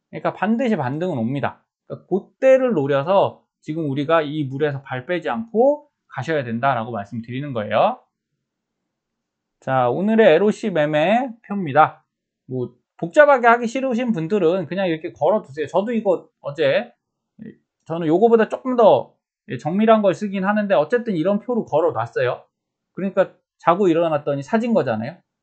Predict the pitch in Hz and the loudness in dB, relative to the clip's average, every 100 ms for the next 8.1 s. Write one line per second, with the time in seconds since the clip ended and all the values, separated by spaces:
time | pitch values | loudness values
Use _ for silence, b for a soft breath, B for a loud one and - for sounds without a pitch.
0 | _ - 120 113 123 147 - 135 127 120 | _ -8 -6 -4 -6 -10 -10 -8 -6 -4
1 | 185 185 202 202 202 196 196 _ _ _ | -4 -4 -4 -2 0 0 -4 _ _ _
2 | 185 180 165 135 123 185 185 190 185 185 | -12 -10 -12 -10 -2 -2 -2 0 2 2
3 | 185 _ _ - 143 139 190 185 160 147 | -2 _ _ -6 -4 -2 -4 -4 -6 -4
4 | 143 143 190 185 156 120 - 180 147 139 | -6 -6 -8 -8 -6 -6 -6 -8 -4 0
5 | 135 135 _ _ _ _ 127 123 113 110 | 0 -2 _ _ _ _ -8 -4 -4 0
6 | 139 196 196 185 175 170 143 143 170 139 | 2 2 0 -2 -2 -2 -2 -4 -4 -2
7 | 127 175 190 185 175 165 151 180 233 269 | -4 2 2 2 -2 -8 -4 2 2 0